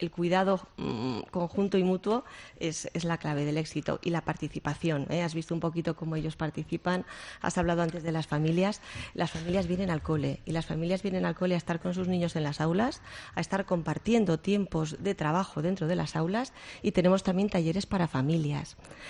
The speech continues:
Tenemos un taller, mm, de emprendimiento, emprendimiento femenino, un grupo de mamás árabes y mamás de etnia gitana.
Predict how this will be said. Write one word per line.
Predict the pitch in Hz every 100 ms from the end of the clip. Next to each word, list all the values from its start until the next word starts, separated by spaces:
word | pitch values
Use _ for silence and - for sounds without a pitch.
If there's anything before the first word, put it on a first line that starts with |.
| - -
Tenemos | 165 170 165
un | 170
taller, | 160 170 170 170 170 170 160 165 -
mm, | - 185 180 170
de | 160
emprendimiento, | 170 170 165 156 175 202 208 240 - -
emprendimiento | 165 165 160 160 160 170
femenino, | 160 156 190 208 302 - -
un | -
grupo | 180 180 180
de | 156
mamás | 147 139 190 196 196 - - - -
árabes | 180 180 170 170 - -
y |
mamás | 160 160 170
de | 160
etnia | 160 170
gitana. | - 147 190 190 156